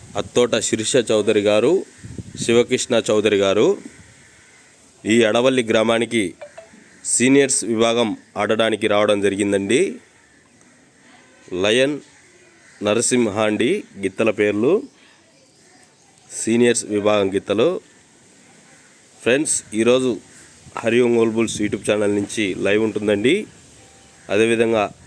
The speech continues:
ఈ వీడియోకి టూ థౌజండ్ లైక్స్ వస్తాయని మీ నుంచి ఎక్స్‌పెక్టేషన్ చేస్తున్నానండి. ఈ వీడియో చూసే ప్రతి ఒక్కరు లైక్ చేయండి.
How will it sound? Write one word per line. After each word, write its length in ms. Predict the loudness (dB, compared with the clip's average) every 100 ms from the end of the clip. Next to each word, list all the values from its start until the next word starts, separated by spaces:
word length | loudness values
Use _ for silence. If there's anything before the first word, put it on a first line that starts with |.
| -16 -14 -14 -6 -2
ఈ 20 | 0
వీడియోకి 420 | 2 2 0 -6 -8 -12 -20 -20 -20 -20 -20 _ -20 -12
టూ 100 | -6 -2
థౌజండ్ 280 | 0 2 2
లైక్స్ 200 | 0 -2 -4
వస్తాయని 340 | -2 0 0 0
మీ 80 | -2
నుంచి 160 | -2 -4
ఎక్స్‌పెక్టేషన్ 720 | -6 -4 -6 0 -2 0 -2
చేస్తున్నానండి. 600 | -2 -2 -2 -2 -2 -2 -4 -6 _ _ _ _ _ -6 -2
ఈ 20 | 0
వీడియో 200 | 2 2
చూసే 180 | 0 -2 -4
ప్రతి 180 | -2 -2
ఒక్కరు 240 | -2 -2 0
లైక్ 140 | 0 -2
చేయండి. 420 | -2 -2 0